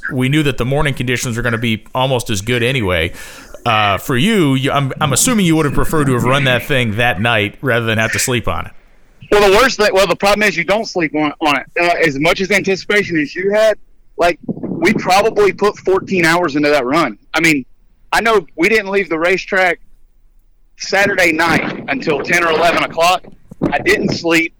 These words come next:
Speaker 2: <laughs> I'm up literally, it's like in the movies, like, three o'clock, I'm walking around in circles in the hotel room.
Speaker 1: <laughs>
Speaker 2: Five A M, I'm on the practice tree in the hotel room. Uh, I'm doing jumping jacks at seven because I'm tired.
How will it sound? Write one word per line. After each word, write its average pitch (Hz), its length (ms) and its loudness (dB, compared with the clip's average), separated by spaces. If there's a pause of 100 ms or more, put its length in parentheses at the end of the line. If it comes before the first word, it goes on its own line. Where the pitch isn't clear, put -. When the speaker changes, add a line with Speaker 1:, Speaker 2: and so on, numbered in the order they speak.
(320)
Speaker 2:
<laughs> 156 360 -6
I'm 165 120 2
up 202 220 4
literally, 190 420 4
it's 165 140 -2
like 190 180 0
in 180 80 0
the 151 80 0
movies, 165 380 0
like, 147 180 -2
three 196 180 0
o'clock, 190 380 0
I'm 147 100 -4
walking 165 300 0
around 165 160 2
in 147 80 0
circles 170 380 -4
in 151 80 0
the 143 80 0
hotel 165 340 2
room. 139 300 0 (160)
Speaker 1:
<laughs> - 140 -18
Speaker 2:
Five 220 300 2
A 190 200 2
M, 180 120 0
I'm 165 140 2
on 170 100 2
the 143 80 -2
practice 196 380 -2
tree 156 240 -2
in 139 60 0
the 139 80 -2
hotel 135 360 0
room. 131 320 -2 (400)
Uh, 151 380 4 (140)
I'm 156 160 -2
doing 185 220 4
jumping 196 300 -2
jacks 196 280 2
at 143 100 -6
seven 196 320 0
because 147 260 -4
I'm 131 140 -4
tired. 165 460 4